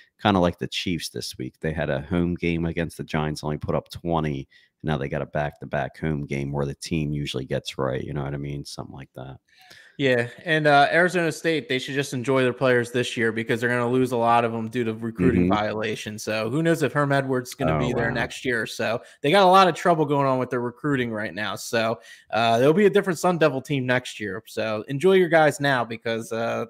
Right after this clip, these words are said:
Speaker 2: they're gonna be cracking down on these guys.
Speaker 1: Yeah, it's, it's whoever, everyone does it. It's whoever can cover it up better, right?
Speaker 2: Oh, yeah, absolutely. But, you know, it's here nor there.
Speaker 1: <laughs> Oh, man.
Speaker 2: All right, well, that'll do it for us, guys.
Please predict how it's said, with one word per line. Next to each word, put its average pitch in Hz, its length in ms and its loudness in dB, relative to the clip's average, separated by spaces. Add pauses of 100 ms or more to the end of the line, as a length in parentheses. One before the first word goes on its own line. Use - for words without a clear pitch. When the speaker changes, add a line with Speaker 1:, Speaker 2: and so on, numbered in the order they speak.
(140)
Speaker 2:
they're 139 100 -4
gonna 147 120 -2
be 123 60 -4
cracking 127 400 0
down 117 200 -2
on 107 160 -10
these 104 160 -18
guys. 104 300 -6
Speaker 1:
Yeah, 98 300 6
it's, - 220 -2
it's - 200 -8
whoever, 95 560 4
everyone 92 460 4
does 87 300 4
it. 87 100 0
It's 78 160 -4
whoever 80 320 -2
can 78 180 -4
cover 80 340 -2
it 73 60 -6
up 76 180 -2
better, 65 300 -4
right? 65 240 -8 (260)
Speaker 2:
Oh, 196 160 4
yeah, 170 240 6
absolutely. 120 520 -2
But, 135 160 6
you 107 60 -8
know, 117 80 6
it's - 140 -10
here 117 140 -4
nor 101 140 -10
there. - 180 -8 (1040)
Speaker 1:
<laughs> - 60 12 (720)
Oh, 80 320 -6 (120)
man. - 180 -10
Speaker 2:
All 156 80 6
right, 165 160 10
well, 143 100 4
that'll 185 200 8
do 190 180 8
it 233 60 8
for 190 240 2
us, 160 120 0
guys. 175 440 4